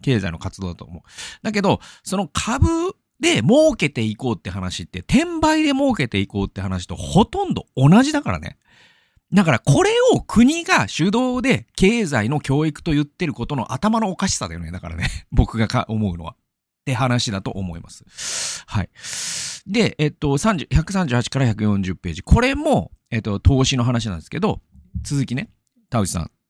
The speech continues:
元トレーダーですからね、皆さん。えー、聞いてください。えー、僕たちが投資だと信じているものの多くは、転売を目的に、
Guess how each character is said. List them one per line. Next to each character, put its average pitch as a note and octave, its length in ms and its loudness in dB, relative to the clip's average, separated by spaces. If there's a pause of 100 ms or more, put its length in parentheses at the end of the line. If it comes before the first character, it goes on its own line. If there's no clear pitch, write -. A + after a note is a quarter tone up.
元 A2 280 2
ト - 140 4
レ A2+ 100 6
ー - 20 8
ダ A2 80 6
ー A2+ 40 4
で G#2 60 2
す - 80 -6
か E2 80 -6
ら E2+ 60 -2
ね、 F2 60 0
皆 D#2+ 180 -4
さ D2+ 100 -10
ん。 - 40 -14 (560)
え G2+ 120 0
ー、 F#2 40 2
聞 - 120 -6
い - 20 0
て E2+ 60 2
く E2 60 0
だ D#2+ 60 -2
さ D2+ 100 -8
い。 - 60 -14 (280)
え G2 260 4
ー、 F2 40 0
僕 - 320 4
た - 120 0
ち - 100 -4
が F#2 100 2
投 G#3 260 4
資 G#3 140 2
だ G3 120 2
と G3 100 0
信 F#3+ 220 2
じ B2 100 -2
て G#2 60 0
い G2 40 2
る G2 60 2
も F#2+ 100 2
の G2+ 100 2
の F2+ 160 -2
多 A2+ 120 2
く - 80 -6
は、 F2+ 60 0
転 E3+ 220 2
売 E3+ 180 2
を D#3+ 60 2
目 D3+ 160 0
的 D#3 260 -4
に、 C#3+ 260 -4